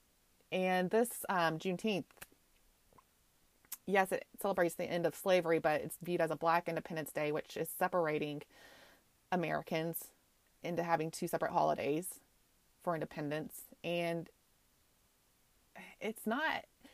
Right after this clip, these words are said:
it could be a holiday that celebrates all people, but that's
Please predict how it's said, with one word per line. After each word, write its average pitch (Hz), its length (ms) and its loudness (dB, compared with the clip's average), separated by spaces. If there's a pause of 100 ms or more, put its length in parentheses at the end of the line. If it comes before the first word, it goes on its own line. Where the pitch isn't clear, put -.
(340)
it 240 200 10 (120)
could 214 220 6
be 247 80 2
a 247 100 4
holiday 247 380 8
that 247 220 4
celebrates 220 380 4
all 190 120 4
people, 208 240 2
but 170 240 4
that's 175 240 2